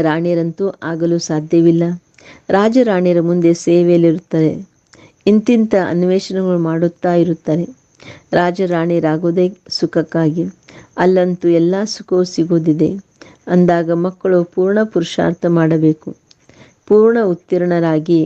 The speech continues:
ಕರ್ಮಾತೀತ ಸ್ಥಿತಿಯನ್ನು ಪಡೆಯಬೇಕು. ಬೇಗನೆ ಹೋಗುವ ವಿಚಾರ ಮಾಡಬಾರದು. ಈಗ ನೀವು ಈಶ್ವರ್ಯ ಸಂತಾನರಾಗಿದ್ದೀರಿ.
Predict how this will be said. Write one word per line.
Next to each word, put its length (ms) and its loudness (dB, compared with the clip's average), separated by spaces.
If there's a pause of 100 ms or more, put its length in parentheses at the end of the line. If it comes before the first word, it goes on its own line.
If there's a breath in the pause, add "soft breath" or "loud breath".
(220)
ಕರ್ಮಾತೀತ 640 2
ಸ್ಥಿತಿಯನ್ನು 540 0
ಪಡೆಯಬೇಕು. 640 0 (720 soft breath)
ಬೇಗನೆ 480 2
ಹೋಗುವ 380 2
ವಿಚಾರ 420 0
ಮಾಡಬಾರದು. 680 -2 (800 loud breath)
ಈಗ 320 4
ನೀವು 240 2
ಈಶ್ವರ್ಯ 560 0
ಸಂತಾನರಾಗಿದ್ದೀರಿ. 1200 0